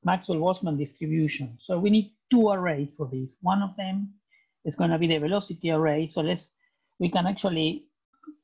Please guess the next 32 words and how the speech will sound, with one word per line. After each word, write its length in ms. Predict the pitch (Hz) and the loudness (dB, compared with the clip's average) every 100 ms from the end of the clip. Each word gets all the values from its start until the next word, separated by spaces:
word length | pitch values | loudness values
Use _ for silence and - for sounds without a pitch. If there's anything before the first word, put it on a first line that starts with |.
| _ - | _ -4
select 360 | 165 170 175 185 | 0 0 -2 0
this, 280 | 185 196 - _ _ _ _ _ _ _ _ _ _ - | 2 0 -2 _ _ _ _ _ _ _ _ _ _ -2
and 180 | 165 156 | 0 2
then 360 | 156 151 151 - _ | 2 0 -2 -4 _
instead 280 | 165 - 220 | -4 2 2
of 140 | 185 | 2
one 380 | 175 196 202 208 | 2 2 2 -2
element, 500 | 185 190 185 185 202 | 0 0 2 0 0
we 140 | 170 | 0
want 260 | 165 165 170 | 2 2 0
three 180 | 185 170 | -2 0
hundred, 460 | 185 175 151 156 | 0 0 -2 -6
let's 140 | 165 - | -8 -6
say 180 | 170 - | -6 -4
three 120 | 190 | -4
hundred 400 | 170 170 151 143 | -2 0 0 0
points, 500 | 208 190 165 175 - _ _ _ _ _ | 2 2 2 -6 -12 _ _ _ _ _
three 120 | 190 180 | -2 2
hundred 380 | 196 175 156 | 2 2 2
doubles. 440 | 170 175 139 131 131 | 4 4 2 -6 -6
So 100 | 156 | -4
this 220 | 170 - | -4 -2
is, 200 | 165 - | -4 -2
uh, 260 | 165 143 147 156 | -2 0 -2 -6
make 240 | 170 170 | -8 -2
a 220 | 170 151 156 | 0 0 -4
new 180 | 170 | -2
array 600 | 160 151 151 180 196 208 | 2 2 2 2 2 2
of 160 | 156 - | 0 -4
three 180 | 170 160 | -8 -4
hundred 400 | 170 160 156 143 | -4 0 0 2
doubles 560 | 170 208 220 233 - | 2 2 0 -2 -6